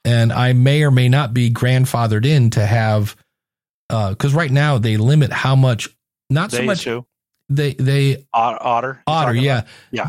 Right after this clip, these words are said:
Speaker 1: They changed the thing to where it's like, they give you a ton of hours, but it's, I guess it's, if you live talk and they, they do that, the, the, the deal where you upload a file is greatly reduced.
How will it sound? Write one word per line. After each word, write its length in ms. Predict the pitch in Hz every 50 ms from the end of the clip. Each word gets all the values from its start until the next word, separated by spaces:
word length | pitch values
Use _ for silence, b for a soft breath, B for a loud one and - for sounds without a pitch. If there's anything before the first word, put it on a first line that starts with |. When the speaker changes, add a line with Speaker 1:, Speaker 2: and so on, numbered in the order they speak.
| - -
Speaker 1:
They 200 | 143 147 165 160
changed 380 | 147 - - 190 226 254 214 -
the 60 | 180
thing 260 | 143 - 196 190 170
to 200 | 147 - - 160
where 160 | 151 147 151 147
it's 140 | 143 135
like, 140 | 151 135 139
they 100 | 160 160
give 220 | 156 160 214 240 269
you 140 | 254 226
a 60 | 190 170
ton 240 | - - 185 180
of 60 | 175 160
hours, 540 | - 151 160 165 156 139 120 107 110 - -
but 280 | - 131 127 156 151
it's, 380 | 151 147 139 139 - - - - B B B B B _ _ _ _ _ -
I 120 | - - 143
guess 280 | 131 - 202 247 - -
it's, 300 | 208 156 - - - - -
if 180 | 156 151 139
you 360 | 151 151 147 139 135 127 113 - - - _ -
live 640 | 131 131 131 131 127 127 143 151 170 185 190 180 -
talk 360 | - - 165 165 170 160 -
and 160 | 160 143 135 135
they, 280 | 131 131 127 120 104 -
they 200 | 131 127 139 139
do 260 | 135 131 151 175 180 160
that, 360 | 147 143 156 170 190 180 B B B B B B B _ _ _
the, 260 | - 139 143 147 151 151
the, 400 | 143 143 139 143 143 143 135 - - -
the 380 | 135 135 131 123 127 135 147
deal 320 | 139 131 156 180 214 220 208
where 140 | 185 175
you 440 | 160 147 139 139 131 123 120 95 - - _ _ _ -
upload 360 | 165 185 190 - 202 190 175 156
a 60 | 143
file 640 | - - 190 190 - 170 135 117 104 101 101 - _ -
is 220 | - 147 135 127 123
greatly 640 | 113 - - 123 123 156 180 208 180 175 175 165 147
reduced. 680 | 139 127 120 127 147 180 170 104 - - - - -